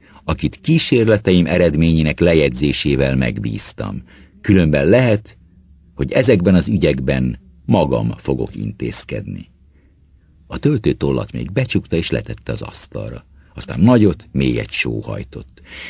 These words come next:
Még egyszer megnézte a vezetékeket, a sarokban álló csontvázat az ablak felé fordította, és megerősítette rajta a vezeték csapját. A delta sugarak korongját megpörgette,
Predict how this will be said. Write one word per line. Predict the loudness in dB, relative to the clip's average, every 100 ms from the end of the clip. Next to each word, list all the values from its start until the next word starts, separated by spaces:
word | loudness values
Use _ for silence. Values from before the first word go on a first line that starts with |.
| 2
Még | 6 6
egyszer | 4 2 2
megnézte | 2 2 0 0 -2
a |
vezetékeket, | 2 2 2 0 0 -2 -6 -8 -10 -20 -20 -20 -6
a | 0
sarokban | 2 2 2 0
álló | 0 0 -2
csontvázat | 2 4 4 2 0 -2 -4
az | -4
ablak | 0 2 0
felé | 0 0 0
fordította, | 0 0 0 -2 -4 -6 -6 -8 -8 -12 -20 -12 -4
és | 2
megerősítette | 2 4 2 2 -2 -4 -6 -8 -4
rajta | 0 2 2 0
a |
vezeték | 0 -2 -4 -6 -8
csapját. | -8 -8 -8 -10 -10 -12 -18 -20 -20 -20 _ _ _ _ _ -20 -10
A | -2
delta | 2 4 2
sugarak | 0 2 4 2 0
korongját | 2 2 4 0 -2 0
megpörgette, | 0 0 -2 0 -2 -6 _ -10